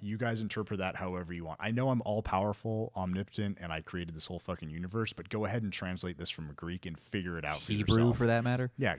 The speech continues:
Speaker 1: get fucked. But, th-, I mean, there are, don't get me wrong, there are strong female characters in the Bible. Like,
Speaker 2: Right.
Speaker 1: Ruth is a strong female character.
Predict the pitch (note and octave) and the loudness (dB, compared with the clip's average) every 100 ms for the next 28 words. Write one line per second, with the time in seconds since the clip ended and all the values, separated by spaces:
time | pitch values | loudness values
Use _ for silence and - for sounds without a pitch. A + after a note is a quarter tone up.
0 | F#2+ A3 G#3+ - - - E2 - - - | 0 -4 -4 -10 -18 -8 -8 -8 -14 -20
1 | - - - _ _ - C#3 D#3+ E3 F3 | -20 -20 -20 _ _ 4 4 6 6 8
2 | E3 D#3+ D#3+ E3 D3 B2+ D#3 C#3 A2 A2 | 8 8 8 8 6 4 2 4 2 2
3 | F#2+ F2+ F#2 G#2+ F2 E2+ - - - G#2 | 0 0 0 0 0 0 2 2 2 0
4 | G2 F2+ F2 - - - G#2+ G2+ F#2 D2+ | 0 -2 -6 -10 -20 -6 -2 0 0 -4
5 | - - G#2+ G#2 - D2+ D2 D#2 C#2 D2 | -8 -4 0 0 -2 -8 -8 -6 -6 -6
6 | E2 F2 B2+ A2 A2+ C3 E2+ - A#2+ F#2+ | -4 0 4 4 4 4 2 -2 -6 0
7 | - - G#2 G2 - G2+ F2 F#2+ F2 D#2+ | 2 2 -2 -4 -4 -2 -2 -4 -6 -6
8 | C#2+ | -12